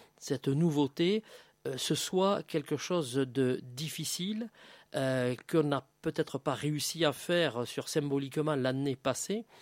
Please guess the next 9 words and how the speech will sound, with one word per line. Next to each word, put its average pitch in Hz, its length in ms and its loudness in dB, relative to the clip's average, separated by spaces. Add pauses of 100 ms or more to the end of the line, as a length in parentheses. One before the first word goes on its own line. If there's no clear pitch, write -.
(360)
mais, 175 500 6
euh, 131 580 2
les 147 280 4
vœux, 160 380 2
effectivement, 135 720 -4
ça 135 160 -8
c'est - 140 -8
très 143 200 -6
intéressant, 117 720 -6